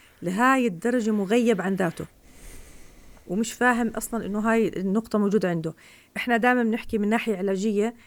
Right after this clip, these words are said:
نص العلاج بيكون بإنه الشخص يوصل لمرحلة يعترف فيها أمام ذاته. طبعا يعني إحنا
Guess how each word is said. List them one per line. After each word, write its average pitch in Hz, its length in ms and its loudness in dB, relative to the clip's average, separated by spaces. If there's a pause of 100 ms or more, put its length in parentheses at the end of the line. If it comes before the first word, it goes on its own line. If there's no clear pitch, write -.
(320)
نص 277 340 2
العلاج 226 680 2
بيكون 247 560 0 (100)
بإنه 226 300 2
الشخص - 580 0
يوصل 262 360 2
لمرحلة 311 560 2 (320)
يعترف 302 520 2
فيها 370 440 0 (640)
أمام 311 240 0
ذاته. 339 320 2
طبعا 170 300 -6 (180)
يعني 160 180 -4
إحنا 254 320 -2